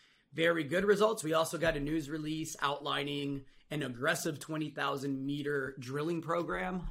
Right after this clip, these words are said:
um, a winter and a summer program. So I think that's gonna be, you know, a year,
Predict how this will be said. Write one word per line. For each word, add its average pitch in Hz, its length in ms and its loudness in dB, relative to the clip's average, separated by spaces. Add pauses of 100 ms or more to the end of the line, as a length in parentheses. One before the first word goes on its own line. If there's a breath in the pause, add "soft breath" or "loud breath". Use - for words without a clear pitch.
um, 131 560 4 (420)
a 147 60 2
winter 151 440 2
and 151 260 4
a 147 100 0
summer 156 380 0
program. 156 520 0
So 143 140 -6
I 120 80 -4
think 160 380 -4
that's 139 260 -4
gonna 151 220 -4
be, 135 380 -4 (340 soft breath)
you 202 120 4
know, 156 140 6
a 147 60 4
year, 147 580 4